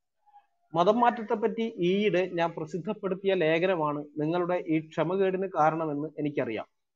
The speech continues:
കൂക്കിളി-, കൂക്കുവിളി കൊണ്ടോ അസഭ്യ വാക്കുകൾ കൊണ്ടോ നടന്ന സംഭവം ഇല്ലാതാക്കുവാൻ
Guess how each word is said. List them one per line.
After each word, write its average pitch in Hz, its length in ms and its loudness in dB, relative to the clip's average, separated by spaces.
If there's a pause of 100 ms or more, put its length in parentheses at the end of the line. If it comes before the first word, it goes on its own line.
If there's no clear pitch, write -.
(540)
കൂക്കിളി-, 233 840 2
കൂക്കുവിളി 233 460 4
കൊണ്ടോ 226 520 2
അസഭ്യ 170 380 2
വാക്കുകൾ 190 480 4
കൊണ്ടോ 185 420 -4 (120)
നടന്ന 185 320 0
സംഭവം 165 460 -4 (220)
ഇല്ലാതാക്കുവാൻ 165 720 2